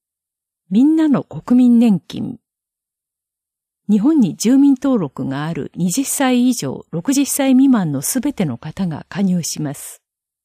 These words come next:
加入者の種類。第一号被保険者。保険料は自分で納付。対象、自営業、自由業、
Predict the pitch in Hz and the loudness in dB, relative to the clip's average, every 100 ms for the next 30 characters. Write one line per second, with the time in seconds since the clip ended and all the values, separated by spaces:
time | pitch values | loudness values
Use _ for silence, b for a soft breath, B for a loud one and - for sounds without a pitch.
0 | _ _ _ 220 233 302 277 165 131 - | _ _ _ 0 4 4 0 -6 -8 -8
1 | - 226 180 135 - _ _ _ _ _ | -4 -2 -2 -6 -12 _ _ _ _ _
2 | _ - 262 311 202 - 226 - 151 - | _ -4 -2 0 -2 -2 -6 -2 -4 -6
3 | - 240 196 180 - 202 - - 143 _ | -6 -8 -6 -8 -2 -2 -4 -12 -12 _
4 | _ _ _ _ 214 294 269 165 - - | _ _ _ _ -4 -2 0 -4 -8 -12
5 | - - 165 208 226 208 185 180 - - | -16 -14 -2 0 2 0 -2 -4 -8 -18
6 | - _ _ _ _ _ _ _ - 226 | -20 _ _ _ _ _ _ _ -6 -6
7 | 214 214 190 170 - _ _ _ 170 214 | -4 -4 -4 -4 -10 _ _ _ -2 0
8 | 294 240 156 131 143 _ - 180 214 254 | 2 0 -2 -8 -10 _ -8 -2 2 2
9 | 165 135 123 - | 0 -6 -8 -12